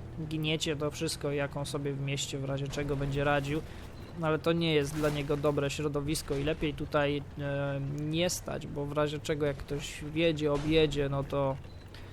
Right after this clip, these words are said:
ten grzmot, zobaczcie, przede wszystkim jeszcze rozmiary Challengera, to jest jeden z największych czołgów, to jest też jego wada, bo ciężko to schować, czasem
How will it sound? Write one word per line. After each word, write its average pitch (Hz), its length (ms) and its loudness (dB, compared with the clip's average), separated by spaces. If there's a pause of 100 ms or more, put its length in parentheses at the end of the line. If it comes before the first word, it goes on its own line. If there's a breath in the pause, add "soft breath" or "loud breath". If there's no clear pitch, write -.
(800 loud breath)
ten 185 300 4
grzmot, 160 480 6
zobaczcie, 156 440 4
przede 170 280 0
wszystkim 165 440 0
jeszcze 170 320 4
rozmiary 160 680 4
Challengera, 143 500 2
to 175 80 -4
jest 196 120 -2
jeden 202 220 6
z 170 80 2
największych 175 600 2
czołgów, 156 680 4 (300)
to 190 60 0
jest 196 140 -2
też 220 160 2
jego 165 260 4
wada, 143 400 6 (160)
bo 147 80 -4
ciężko 170 380 0
to 151 160 -2
schować, 139 680 0
czasem - 340 -2